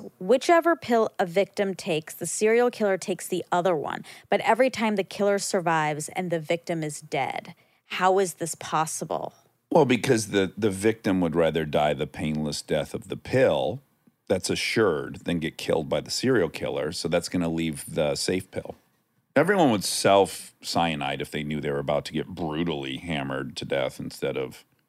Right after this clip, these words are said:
Speaker 2: you follow that? There's two pills. One's poisonous, one's not. You present it to the person you're about to kill, they'll definitely take the
Speaker 1: No, no,
Speaker 2: poison.
Speaker 1: no. They don't know what it is.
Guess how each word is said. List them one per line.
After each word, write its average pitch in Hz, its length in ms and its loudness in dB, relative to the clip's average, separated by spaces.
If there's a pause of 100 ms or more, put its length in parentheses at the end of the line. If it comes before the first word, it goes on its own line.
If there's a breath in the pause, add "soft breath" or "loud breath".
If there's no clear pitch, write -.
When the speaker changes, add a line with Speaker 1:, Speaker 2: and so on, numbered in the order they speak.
(200)
Speaker 2:
you 107 60 -6
follow 92 240 4
that? 113 360 0 (180 loud breath)
There's 117 120 -2
two 156 140 2
pills. 104 320 4
One's 107 180 2
poisonous, 98 540 0
one's 87 400 0
not. 143 380 2 (260)
You 90 200 -2 (120)
present 101 460 -2
it 95 100 -8
to - 60 -8
the - 80 -4
person 98 340 0
you're 95 100 2
about 92 200 2
to 92 80 -4
kill, 123 380 2
they'll 92 180 0
definitely 95 480 0
take - 220 -8
the 294 100 -8
Speaker 1:
No, 226 80 2
no, 294 120 8
Speaker 2:
poison. 359 160 4
Speaker 1:
no. 320 140 4
They 262 140 6
don't 269 280 2
know 233 160 6
what 202 340 4
it 190 240 2
is. - 1080 -2